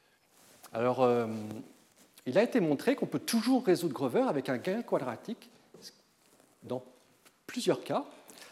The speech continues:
euh, avant de vraiment définir les marches aléatoires. C'est ça qui est intéressant. Donc, le graphe complet, en fait, on réfléchit, c'est Grover, on peut aller partout. En fait, c'est la première marche quantique qu'on a pu faire. Il a été montré que, euh,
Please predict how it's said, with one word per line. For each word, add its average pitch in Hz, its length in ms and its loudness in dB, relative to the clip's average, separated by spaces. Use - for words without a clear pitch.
euh, 123 560 2
avant 160 240 6
de 190 80 4
vraiment 175 240 6
définir 190 280 2
les 165 60 4
marches 151 240 -2
aléatoires. 123 400 -8
C'est - 60 -18
ça 147 80 -12
qui 143 80 -12
est - 20 -8
intéressant. 117 400 -10
Donc, 131 240 0
le 151 100 8
graphe 226 280 2
complet, 185 280 0
en 165 80 -4
fait, 226 180 -6
on 156 60 -4
réfléchit, 139 300 -8
c'est 135 160 -2
Grover, 127 380 -2
on 120 60 -8
peut 127 120 -10
aller 127 100 -2
partout. - 320 -10
En 104 60 -18
fait, - 160 -8
c'est - 180 -14
la 107 80 -16
première 131 460 -2
marche - 400 -6
quantique - 360 -12
qu'on 113 120 -10
a 98 60 -10
pu - 140 -20
faire. - 220 -20
Il 143 100 4
a 170 40 8
été 170 260 6
montré 156 420 4
que, 151 320 6
euh, 120 360 0